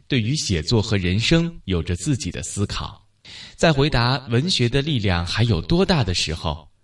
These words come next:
他这样评价文学作品。他说，即使是一些被评论家叫好的作品，也仅仅只是在文学圈子里反响一阵儿，很难走向普通的非文学职业的读者群。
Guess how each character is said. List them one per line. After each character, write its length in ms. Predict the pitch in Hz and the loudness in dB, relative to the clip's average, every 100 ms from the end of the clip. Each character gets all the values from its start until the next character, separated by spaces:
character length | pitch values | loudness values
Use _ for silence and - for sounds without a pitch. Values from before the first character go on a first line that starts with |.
| _ | _
他 160 | - 101 | -4 -2
这 160 | - | 0
样 140 | 98 80 | -2 -2
评 220 | - 87 | -6 -6
价 160 | 87 82 | -4 -4
文 120 | 82 | -4
学 160 | 82 | -4
作 160 | 80 82 | -4 -4
品。 220 | - 71 - - _ _ _ - | -6 -10 -12 -16 _ _ _ -4
他 160 | 101 | -2
说， 340 | 92 87 85 85 - - | 2 2 0 -4 -18 -16
即 200 | - 104 | -2 2
使 220 | - - 90 | 2 2 0
是 160 | - | 0
一 120 | 117 | 0
些 360 | 101 - 117 117 | -2 0 2 2
被 180 | 120 113 | 2 0
评 220 | - 104 | 2 0
论 160 | 123 98 | 2 2
家 200 | 127 127 | 0 0
叫 220 | - 160 | 2 0
好 240 | 113 - | 0 -4
的 100 | - | -6
作 180 | - 127 | 2 4
品， 340 | 92 90 71 76 - - | 4 2 -6 -8 -18 -2
也 160 | 95 | 0
仅 260 | 92 104 170 | 2 2 0
仅 320 | 180 95 92 | 0 0 0
只 140 | 92 90 | 0 0
是 160 | 107 | 0
在 180 | 98 90 | 2 2
文 220 | 82 123 | 2 0
学 180 | 156 110 | 2 0
圈 260 | 117 170 170 | 2 2 2
子 140 | 113 | -2
里 140 | 87 | -4
反 240 | 76 - 131 | -4 -2 0
响 160 | 123 80 | 0 -2
一 60 | 78 | -4
阵 160 | 92 120 | -2 -2
儿， 180 | 90 - _ _ _ - | -2 -12 _ _ _ -6
很 280 | - 85 | 0 0
难 200 | 82 87 | 2 0
走 180 | 151 92 | 2 2
向 200 | 85 98 | 2 0
普 240 | 90 78 78 | 0 -4 -2
通 260 | 98 98 | 0 2
的 300 | 92 80 80 | 2 0 -2
非 340 | - - 170 165 | -6 0 2 2
文 180 | 95 95 | -2 -2
学 180 | - 87 | -2 -2
职 220 | - 87 | -2 -2
业 160 | 92 | 0
的 100 | 85 82 | 0 -2
读 180 | 85 | -2
者 120 | 85 80 | -2 -2
群。 360 | - 80 71 | 0 -2 -2